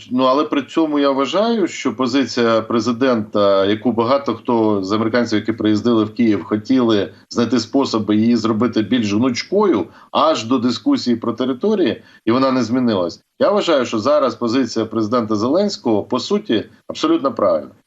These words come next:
По формі, ну, він інколи виглядає досить таф, ну, тобто таким жорстким в цьому розмовах, але по, по суті абсолютно відповідає сьогоднішньому запиту українського народу.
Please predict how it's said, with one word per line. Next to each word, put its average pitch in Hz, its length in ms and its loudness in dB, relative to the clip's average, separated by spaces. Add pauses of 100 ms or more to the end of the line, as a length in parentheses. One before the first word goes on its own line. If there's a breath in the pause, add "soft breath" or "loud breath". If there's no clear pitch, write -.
(200)
По 175 80 -2
формі, 185 600 0 (120)
ну, 190 120 -6
він 160 280 0
інколи 127 480 0
виглядає 113 640 2
досить 98 400 -4
таф, - 280 -2 (160)
ну, - 80 -8
тобто - 300 -10
таким 80 340 -10
жорстким 92 400 -6 (580 loud breath)
в - 60 -20
цьому 87 480 0
розмовах, 160 640 0
але 131 380 2
по, 135 400 0
по 131 140 -2
суті 104 800 0
абсолютно 120 520 0
відповідає 113 640 2
сьогоднішньому 107 640 0
запиту 92 400 -2
українського 82 480 -6
народу. 76 240 -12